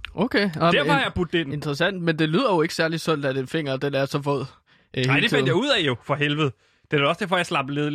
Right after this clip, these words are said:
Speaker 2: lidt mere af, da jeg kom i gym. Jeg stoppede helt i gym med at give finger.
Speaker 1: Nå, er du også stadig stoppet helt nu? Fordi nu har du da ikke nogen rynket fingre.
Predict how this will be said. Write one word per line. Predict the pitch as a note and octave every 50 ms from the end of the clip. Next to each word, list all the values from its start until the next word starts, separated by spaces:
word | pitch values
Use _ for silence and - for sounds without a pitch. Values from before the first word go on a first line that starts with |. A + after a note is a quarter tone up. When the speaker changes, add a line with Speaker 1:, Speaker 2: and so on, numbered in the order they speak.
| E3 E3+
Speaker 2:
lidt | F3 F3+
mere | F3+ D#3+ D#3
af, | D#3 E3+ C#3+
da | E3+
jeg | D3+ -
kom | D3 C3+ C3
i |
gym. | B2+ D3 E3+ G3+ F#3 D#3+ - _ _ _ _ _ _ _ _ _ _ _ _ -
Jeg | D3+ D3
stoppede | - E3 E3+ G#3 B3 F3+
helt | F3+ B3 B3+ G#3+ D3+ -
i | F3 D#3
gym | C3+ E3+ F3+
med | E3 D#3 D#3
at | D3 -
give | - C3+
finger. | - D3 C#3 - C3 - _
Speaker 1:
Nå, | - D3+
er | D#3 D3+
du | D3+ D3+ C#3+ C#3 B2+
også | A2+ C#3+ F3 -
stadig | - F#3+ F3+ F#3+ F#3
stoppet | - - E3+ F3 F#3+ F#3+ F3
helt | F#3+ D#3+ D#3+
nu? | D#3+ E3+ G3 F#3+ - - _ _ _ _ _
Fordi | C#3+ C3+ C#3 C3
nu | C3 D3+
har | F#3+ F3+
du | D3+ C#3+ B2+
da | B2+
ikke | A#2+ C#3 D#3 D#3+
nogen | C#3+ C#3 C#3+ C3+
rynket | C3 C3 C3+ C#3+ C#3+ C3+
fingre. | - C3 C3 C3 D3